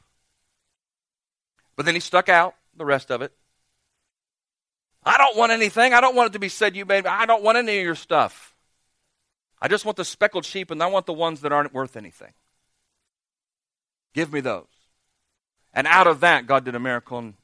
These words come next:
and made a difference. But listen, this is what irritate, 'cause there, there is irritation in our lives.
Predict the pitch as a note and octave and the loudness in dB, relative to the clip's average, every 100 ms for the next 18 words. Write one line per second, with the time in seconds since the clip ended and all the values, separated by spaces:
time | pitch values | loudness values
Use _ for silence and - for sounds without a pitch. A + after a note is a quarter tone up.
0 | - A2+ A#2 G#2+ C3 F3 G2+ _ _ _ | -18 -12 -10 -8 -10 -10 -14 _ _ _
1 | _ _ _ _ _ _ _ G3 A#3 C#4 | _ _ _ _ _ _ _ -8 -4 -4
2 | A#3 A#2+ F#3 B3 B3+ G#3 F#3+ G#3 G3 E3+ | -4 -6 -6 -8 -6 -2 0 0 0 -2
3 | C3+ E3+ E3 A#3 B3+ E4 E4 G3+ C3+ C#3 | -4 -4 -4 -2 -2 -6 -4 -4 -4 -6
4 | A2 - D#2 _ _ _ _ _ _ _ | -10 -12 -20 _ _ _ _ _ _ _
5 | _ _ _ _ _ _ D3 C#3 C3 A#2+ | _ _ _ _ _ _ -4 -2 0 0
6 | F2+ B1+ _ | -2 -10 _